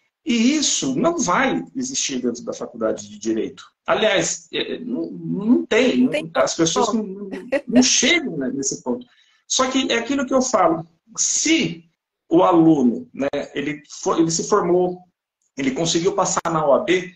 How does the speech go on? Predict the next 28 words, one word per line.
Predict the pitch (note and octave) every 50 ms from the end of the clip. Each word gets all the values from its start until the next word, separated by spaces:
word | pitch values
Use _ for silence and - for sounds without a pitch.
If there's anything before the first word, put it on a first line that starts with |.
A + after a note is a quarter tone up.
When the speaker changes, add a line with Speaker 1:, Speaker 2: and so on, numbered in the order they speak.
| _ _ _ - -
Speaker 1:
e | - F3
nós | G3+ A3 G#3+ - -
temos | - C4 C4+ C4+ B3 G#3 G#3
aí | G#3 G3+ G3 G3 F#3+ F3 - - E3
um | E3 F3+ F#3 F#3+
mercado | F#3 G3 G3+ G3 F#3+ G3 - - - F3 E3 D3+ C3+ A#2+ A#2+ A#2+ - -
em | - E3 D#3+ E3
que, | - - F#3
assim, | F3+ - - - E3 D3+
que | - E3+ E3
já | - F#3+ F#3+
existe | F#3 - - - B3 B3 - -
um | A3
processo | G#3+ - F3 - - F3+ - - -
de, | D#3+ - - - C3+
já | C3 D3+
existe | D#3+ E3 F#3 - G3+
um | -
processo | - E3+ E3 F3 - -
digital, | C#3 C#3 C#3+ D#3 E3 - - D3+ D#3 D3+
os | D3 D3
escritórios | - - E3 E3 E3 F3+ F#3 F3+ F3
não | F3 G#3 G#3
precisam | G#3 - F3 - - A3 G#3+ G#3 G3+ F3
ser | - - - F#3 F3 F3+ - - _ _ _
fisicamente | _ - - G3 F3+ F3+ F3+ F3 E3+ D#3+ D#3+ D#3+ D#3+ - -
tão | F#3 F3+ F#3 F3
grandes, | E3+ D#3+ D#3+ D#3+ D#3+ D#3 D3+ D3+ - - - - -